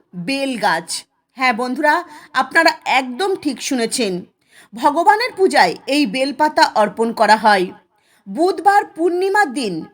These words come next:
বেল গাছকে সব থেকে মাহাত্ম্যপূর্ণ বলা হয়েছে। এই দিন বেল গাছে অত্যাধিক মাত্রায় পুণ্য শক্তি বেড়ে যাবে,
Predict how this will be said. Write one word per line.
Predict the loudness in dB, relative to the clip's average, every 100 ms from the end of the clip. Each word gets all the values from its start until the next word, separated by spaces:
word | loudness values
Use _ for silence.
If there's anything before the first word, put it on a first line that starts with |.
| _ _ -10
বেল | -4 -2 2
গাছকে | 2 2 -2 -6 -6 -6
সব | -4 4 4 4 -2
থেকে | -8 -4 -2
মাহাত্ম্যপূর্ণ | -2 -2 -2 -4 -10 -6 -4 -2 0
বলা | 2 2 2
হয়েছে। | 2 0 0 0 -2 _ _ _ -20 _
এই | 0 2 2
দিন | 0 -2 -2
বেল | -2 -4 0
গাছে | 0 0 0 -2 -4 _ _ _ _ _
অত্যাধিক | 0 0 0 -2 0 -2
মাত্রায় | -2 -6 -4 -4 -2 -4 -16 _ _ _ -4
পুণ্য | 0 2 2 -2
শক্তি | -2 -4 -4 -2 0
বেড়ে | 0 0
যাবে, | 0 0 -2 -6